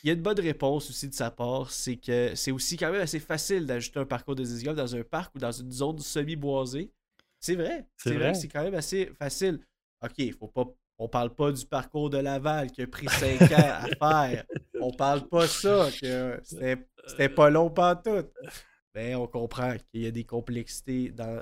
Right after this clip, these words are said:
Speaker 1: euh, déranger. Parce
Speaker 2: Oui,
Speaker 1: que c'est quand
Speaker 2: ben,
Speaker 1: même ça, on
Speaker 2: c'est,
Speaker 1: dérange
Speaker 2: non,
Speaker 1: une
Speaker 2: c'est
Speaker 1: ville.
Speaker 2: vrai. Et puis, tu sais, les, les, c'est pas tout le monde qui est aussi, euh, réceptif à,
Speaker 1: Connaissant.
Speaker 2: à marcher dans un parc puis avoir un disque qui vous passe proche de sa tête ou whatever, tu sais, fait que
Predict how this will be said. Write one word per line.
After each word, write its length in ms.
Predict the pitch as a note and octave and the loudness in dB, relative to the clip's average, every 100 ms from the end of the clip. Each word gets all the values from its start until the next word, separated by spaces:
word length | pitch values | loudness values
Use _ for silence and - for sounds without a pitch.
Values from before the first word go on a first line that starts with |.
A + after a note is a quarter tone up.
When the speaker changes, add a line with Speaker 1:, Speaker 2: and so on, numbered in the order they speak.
| - | -8
Speaker 1:
euh, 520 | A2 G#2+ G#2+ A2+ A#2+ - _ _ - | -10 -8 -8 -8 -10 -14 _ _ -6
déranger. 720 | B2 A#2+ B2 A#2+ A#2 C3 B2+ _ - B2 | -4 -2 -2 -4 -4 -6 -6 _ -12 0
Parce 100 | A#2+ | 2
Speaker 2:
Oui, 60 | |
Speaker 1:
que 40 | A#2+ | 2
c'est 120 | - | -2
quand 120 | D#3+ | 2
Speaker 2:
ben, 80 | D3 | 4
Speaker 1:
même 80 | B2 | 4
ça, 160 | B2 | 0
on 40 | A#2+ | 0
Speaker 2:
c'est, 80 | A2+ | 0
Speaker 1:
dérange 400 | B2 C3 C#3 D3 | 0 0 2 4
Speaker 2:
non, 140 | F3 | 2
Speaker 1:
une 60 | A#2 | 2
Speaker 2:
c'est 60 | |
Speaker 1:
ville. 60 | C3+ | -2
Speaker 2:
vrai. 200 | B2+ F2+ | 0 -2
Et 60 | F#2 | -4
puis, 400 | - A2+ A2 - _ _ | -4 -2 -2 -8 _ _
tu 120 | - A#2+ | -2 0
sais, 60 | |
les, 160 | A#2 A2+ | 2 2
les, 60 | G#2+ | 0
c'est 180 | - | -6
pas 120 | - D3 | -4 0
tout 120 | C3 | 0
le 60 | |
monde 280 | A#2+ B2 B2 | 0 0 -2
qui 120 | - | -4
est 40 | G#2 | -6
aussi, 440 | G2 - A2 G#2+ | -6 -6 -6 -2
euh, 320 | G2 F#2 F#2 F#2 _ - _ _ - | -2 -2 -6 -10 _ -20 _ _ 0
réceptif 640 | A#2+ - G2+ - A#2+ - | 0 2 -4 -2 -2 2
à, 100 | G2+ | 2
Speaker 1:
Connaissant. 240 | F#2+ F#2 G2+ | 2 4 2
Speaker 2:
à 60 | |
marcher 380 | G#2 G#2 - A#2+ | 2 0 0 0
dans 200 | A2+ G2+ | 0 0
un 80 | G2 | -4
parc 280 | A2+ A2 - | -4 -6 -2
puis 100 | G2 | 0
avoir 320 | F#2 G#2 G2 | 2 0 0
un 60 | F#2+ | -2
disque 280 | F#2 G2+ - | -4 -8 -10
qui 100 | - | -14
vous 100 | F2+ | -10
passe 320 | - G#2+ F#2+ | 0 0 0
proche 220 | - G#2+ | -4 -4
de 80 | G2 | -4
sa 180 | F2 F2 | -6 -6
tête 300 | - F#2+ - | -4 -6 -6
ou 60 | F2+ | -8
whatever, 380 | F2+ F2 F#2+ | -8 -8 -12
tu 80 | F#2 | -12
sais, 100 | G2 | -14
fait 140 | - | -14
que 140 | F#2+ | -14